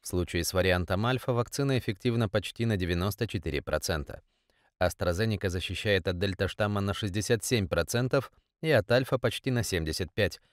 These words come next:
При этом обе вакцины в высокой степени предотвращают тяжёлое протекание болезни. Сейчас во всём мире у заражённых в основном выявляют дельта-штамм.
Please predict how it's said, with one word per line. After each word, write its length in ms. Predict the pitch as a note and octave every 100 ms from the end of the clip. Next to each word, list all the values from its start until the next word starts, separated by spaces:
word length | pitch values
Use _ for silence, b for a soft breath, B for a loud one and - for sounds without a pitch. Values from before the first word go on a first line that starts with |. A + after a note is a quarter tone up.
| _ _
При 140 | B2+
этом 280 | B2+ C3 B2
обе 280 | - A2+ F#2
вакцины 500 | D#2+ E2 - C#3 C#3
в 100 | A#2+
высокой 420 | A#2 - G#2+ E2
степени 420 | D#2 - C3 C#3+ C#3
предотвращают 840 | C3 C3 A#2+ B2+ - C3+ C3+ B2+ -
тяжёлое 480 | D3+ G2 F2 F2+ A#2+
протекание 640 | - B2+ A#2 F2+ C2 C2
болезни. 500 | B1+ C#2 C2 A#1+ G1+ - - - - - - - - - - - - - - - - -
Сейчас 420 | - A#2+ C3+ B2
во 140 | A#2
всём 240 | A2 - B2
мире 240 | B2 A#2
у 100 | A2
заражённых 580 | G#2 G#2+ G2+ B2 A#2+ G#2
в 60 | G#2+
основном 460 | - G#2+ G#2+ A#2
выявляют 640 | G2+ G#2+ G2 G#2+ G#2+ F#2 D#2+
дельта-штамм. 760 | G2 E2 F#2+ - A#2 G2